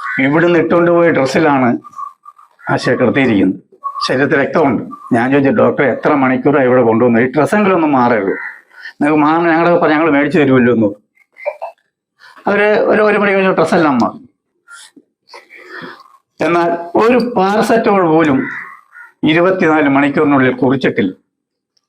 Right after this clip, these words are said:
ഇന്ന് ഐ സി യുവിൽ കിടക്കുന്ന ഒരു പേഷ്യന്റിനായിട്ട് സെക്കൻഡുകൾക്കുള്ളിൽ മരുന്നുകൾ കുറിക്കുന്ന ഒരു ഹോസ്പിറ്റലാണ്.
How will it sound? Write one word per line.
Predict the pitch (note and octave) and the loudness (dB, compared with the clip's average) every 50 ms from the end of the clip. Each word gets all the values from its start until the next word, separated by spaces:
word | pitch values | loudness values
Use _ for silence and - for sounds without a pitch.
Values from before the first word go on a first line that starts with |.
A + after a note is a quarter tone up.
| _ _ _ _ _ - - _ - | _ _ _ _ _ -20 -14 _ -2
ഇന്ന് | A#2 C3 | 0 0
ഐ | A#2 G#2+ C3 | 0 0 -2
സി | C3+ - E3 | -2 -2 0
യുവിൽ | D#3 D3 | 0 2
കിടക്കുന്ന | D3+ D3+ D3+ D3+ D3+ D#3+ D#3 D#3+ D#3 D3+ D3+ D#3 - - - _ _ | 0 0 0 2 2 2 2 2 2 0 -2 -4 -6 -10 -18 _ _
ഒരു | C3+ C#3 D#3 | -2 -2 0
പേഷ്യന്റിനായിട്ട് | D3+ D#3 D3 D3+ D3+ D#3+ D#3 D#3+ D#3+ D#3+ D3+ C#3+ F3+ - | 0 0 -2 0 0 0 2 2 2 2 2 0 0 0
സെക്കൻഡുകൾക്കുള്ളിൽ | - G3 G3 G3 - C4+ A#3 A#3 A#3+ A#3+ A3+ G#3 A3 A3 A3+ A3+ | 0 -2 -2 -2 -2 0 0 2 4 2 2 2 2 2 2 2
മരുന്നുകൾ | A3 G#3+ G#3 G#3 G#3+ G3+ | 2 2 2 2 2 2
കുറിക്കുന്ന | G3 F#3+ F3+ E3+ E3+ F3+ F3+ F3+ E3+ | 2 2 2 2 0 0 0 2 2
ഒരു | D#3+ D#3 E3 | 2 2 2
ഹോസ്പിറ്റലാണ്. | D3 C#3 D3 - - D#3 C#3 B2+ A2 F2 | 2 2 0 0 0 0 0 0 0 -2